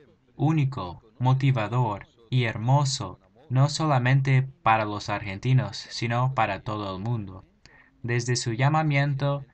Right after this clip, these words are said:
en el año dos mil trece hasta el día de hoy, ha renovado la fe de muchísima gente, brindando felicidad y esperanza a miles de personas, y a la vez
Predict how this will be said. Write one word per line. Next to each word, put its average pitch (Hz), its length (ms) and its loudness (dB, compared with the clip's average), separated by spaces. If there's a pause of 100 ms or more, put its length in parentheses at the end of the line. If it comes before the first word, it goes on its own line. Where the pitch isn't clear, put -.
(440)
en 113 120 -4
el 107 140 -4
año 110 240 -4
dos 113 260 -4
mil 110 140 0
trece 104 400 -2
hasta 104 280 -2
el 98 80 -8
día 127 200 2
de 131 120 6
hoy, 92 320 -4 (260)
ha 135 220 6
renovado 120 640 2
la 107 80 -2
fe 113 240 -4
de 110 100 -4
muchísima 110 680 -2
gente, 107 540 -8 (340)
brindando 120 680 0
felicidad 110 720 0
y 151 120 -2
esperanza 120 760 -2
a 110 60 -2
miles 127 340 4
de 120 120 -4
personas, 98 720 -8 (380)
y 113 120 -2
a 110 100 2
la 107 140 -4
vez 131 420 0